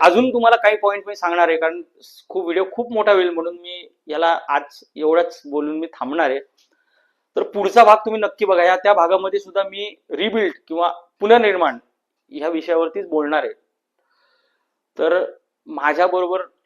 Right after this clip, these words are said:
परत जाताना सांगतो, माझ्याबरोबर जोडलेले राहा, माझ्या चॅनलला सबस्क्राईब करा. खूप काही मिळणार आहे तुम्हाला, म्हणजे मी खूप काही बोलायचं आहे, मला खूप विषय आहेत जे मांडायचे आहेत तुम्हाला, तुमच्यासमोर. काहीतरी नवीन दृष्टिकोन द्यायचा आहे,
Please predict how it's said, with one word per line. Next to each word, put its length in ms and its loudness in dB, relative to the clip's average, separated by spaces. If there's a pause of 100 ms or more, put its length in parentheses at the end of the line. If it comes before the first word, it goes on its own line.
परत 140 2
जाताना 380 -2
सांगतो, 380 -10 (200)
माझ्याबरोबर 540 0
जोडलेले 540 -2
राहा, 200 -4 (760)
माझ्या 340 -8
चॅनलला 380 -4
सबस्क्राईब 540 -6
करा. 160 -4 (140)
खूप 300 -2
काही 180 6
मिळणार 320 -2
आहे 120 -2
तुम्हाला, 260 -14
म्हणजे 320 -20
मी 140 -16 (100)
खूप 240 -8
काही 160 -2
बोलायचं 440 -4
आहे, 80 -8
मला 180 -6 (140)
खूप 180 -16
विषय 300 -2
आहेत 120 2 (180)
जे 80 -6
मांडायचे 460 -6
आहेत 120 -16
तुम्हाला, 300 -8 (340)
तुमच्यासमोर. 520 -6 (1900)
काहीतरी 360 0
नवीन 320 4
दृष्टिकोन 500 0
द्यायचा 300 2
आहे, 140 0